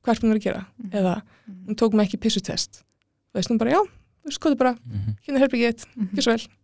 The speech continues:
Speaker 2: Bara glöð að fá stelpuna sín til baka.
Speaker 1: Já, þú veist, og bara, þú veist, magnað, sko.
Speaker 2: Mhm.
Speaker 3: Voru ekki allir hræddir bara um lífið þitt? Var þetta ekki bara komið þann-, á þannig stað? Var ekki bara fólk bara hrætt um það að þú væri bara ekki að fara að koma aftur heim?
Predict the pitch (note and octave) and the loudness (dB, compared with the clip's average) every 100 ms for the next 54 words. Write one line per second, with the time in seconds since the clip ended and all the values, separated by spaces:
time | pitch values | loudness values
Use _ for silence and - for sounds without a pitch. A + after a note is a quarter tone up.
0 | _ _ _ _ - G3 - G3 F3+ F3 | _ _ _ _ -10 -8 0 4 4 2
1 | F3+ F#3 - F3 - F3+ F#3 F3 G3+ - | 0 -2 -2 -4 -2 -2 0 -2 -4 -10
2 | C4 A#3 F#3 - _ G#3 - - G3 G#3+ | 0 0 0 -8 _ -8 -8 -8 0 6
3 | G#3 - - _ _ _ _ - G3+ - | 6 4 -2 _ _ _ _ -10 -10 -8
4 | - A3+ D#4 - E3+ - - - G3 F#3+ | 2 4 4 0 -6 -6 -12 -18 -16 -14
5 | G3 _ _ _ _ _ _ _ _ _ | -18 _ _ _ _ _ _ _ _ _
6 | - A#2+ C3 C#3 C3 B2 B2+ - A#2+ A2+ | 0 2 2 2 2 2 2 0 0 2
7 | A2 A#2 A2 D3+ - - - _ _ - | 4 4 2 -2 -6 -10 -20 _ _ -6
8 | G#2 G#2 A#2 A2+ A2 G#2+ - A#2+ A#2+ A2 | -2 0 0 0 2 0 2 2 4 2
9 | G#2+ A2+ - G#2+ A2+ A2+ G#2+ - E2+ F#2 | 2 0 0 0 2 2 2 -2 -4 -2
10 | G#2 A2 G2+ G#2+ G#2 G#2 - - - G2+ | -2 -2 -2 0 2 0 -2 -18 -6 -6
11 | F#2+ G#2 G#2+ G#2 G#2 G#2 G2 - F#2+ G2 | -2 -4 -2 -4 -2 -2 -2 -2 -2 0
12 | - - E2+ - _ _ _ _ - G#2 | -2 -4 -6 -8 _ _ _ _ -10 -10
13 | - G2+ G2+ A2+ A2 G2+ - B2+ G#2 G2+ | -6 0 0 2 2 2 4 4 4 4
14 | C3 - - F#2+ | 2 0 -2 -2